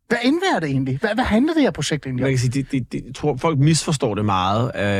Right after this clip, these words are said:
Speaker 2: øh, især fordi de tror, det handler om enten at tabe sig, eller leve for evigt, eller, og, og, og, og der er ingen, ingen af de ting er, er, er rigtige. Og, og, og i virkeligheden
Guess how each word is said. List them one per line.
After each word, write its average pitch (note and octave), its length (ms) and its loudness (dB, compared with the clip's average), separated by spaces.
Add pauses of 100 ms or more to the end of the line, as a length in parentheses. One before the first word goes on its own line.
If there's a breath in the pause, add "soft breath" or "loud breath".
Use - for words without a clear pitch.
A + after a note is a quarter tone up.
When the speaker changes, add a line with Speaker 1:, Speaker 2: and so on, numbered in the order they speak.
(180)
Speaker 2:
øh, E2+ 100 -2
især C3 360 0
fordi A2 200 0
de - 160 -8
tror, C3 220 0
det A#2+ 100 0
handler A#2 200 2
om A#2 120 0
enten A2 200 0
at G#2+ 60 0
tabe G2+ 460 2
sig, G2+ 320 0
eller E2+ 240 -2 (240 loud breath)
leve A2+ 320 4
for A#2+ 200 -2
evigt, A#2+ 600 2
eller, F#2 260 -2 (340 loud breath)
og, G#2 200 0
og, G#2+ 140 0
og, G#2+ 180 -2
og A2 160 -4
der G#2 60 0
er G#2 120 0
ingen, C#3 440 4 (140)
ingen C#3+ 140 2
af D3+ 80 2
de B2 100 0
ting G#2+ 240 -2
er, F#2 100 -2 (100)
er, F#2 100 -2 (100)
er F2 120 -6
rigtige. E2+ 480 -6
Og, F#2+ 300 0
og, G2 100 -4 (120)
og G#2+ 140 -2
i - 60 2
virkeligheden B2 600 2